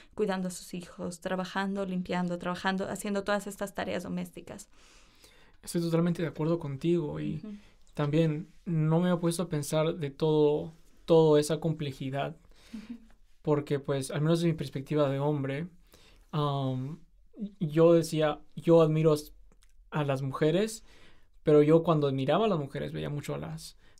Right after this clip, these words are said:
Speaker 2: presidentas,
Speaker 1: Ujú.
Speaker 2: ministras, gente con, con una actividad, am, externa,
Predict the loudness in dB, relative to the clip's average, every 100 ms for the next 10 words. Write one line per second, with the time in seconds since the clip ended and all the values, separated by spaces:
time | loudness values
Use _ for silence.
0 | -14 -8 -8 -6 -4 -4 -4 -6 -8 -6
1 | -4 -2 -2 -4 -10 -10 -10 -4 -4 -4
2 | -2 -2 -2 -2 0 -2 -6 -14 -20 -12
3 | -2 0 0 -2 0 2 2 2 -2 0
4 | 2 4 4 4 2 0 -6 -18 -12 -6
5 | -4 -4 -4 -8 -10 -6 -6 -4 2 2
6 | 0 -10